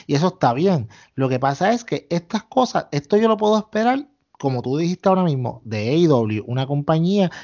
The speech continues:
que es novata, que todavía no tiene un buen conocimiento de hacer un producto en televisión todas las semanas por treinta años, como tiene W W E. W W E no tiene ninguna excusa para hacer este segmento tan patético que hicieron,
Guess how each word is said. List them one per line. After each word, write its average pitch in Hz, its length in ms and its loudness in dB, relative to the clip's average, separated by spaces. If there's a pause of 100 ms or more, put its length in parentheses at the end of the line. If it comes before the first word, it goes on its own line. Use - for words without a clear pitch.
(120)
que 120 120 -6
es 113 60 -2
novata, 147 600 4 (160)
que 131 140 -8
todavía 120 360 -2
no 165 120 0
tiene 185 280 0
un 147 200 -2
buen 147 180 0
conocimiento 175 800 0
de 135 60 2
hacer 135 200 -4
un 151 140 -2
producto 175 460 0
en 156 120 -2
televisión 160 600 0 (260)
todas 135 220 0
las 151 120 -2
semanas 190 520 0 (240)
por 127 400 0
treinta 156 520 0
años, 208 300 -2
como 139 240 -4
tiene 135 200 -4
W 175 280 2
W 170 340 2
E. 226 100 -6 (480)
W 160 280 4
W 226 240 2
E - 20 -2
no 202 140 -4
tiene 214 180 -2
ninguna 170 520 -2
excusa 208 440 -2
para 143 160 0
hacer 175 220 -4
este 180 420 -4
segmento 190 600 -4
tan 139 300 -4
patético 143 600 0
que 202 80 0
hicieron, 202 480 2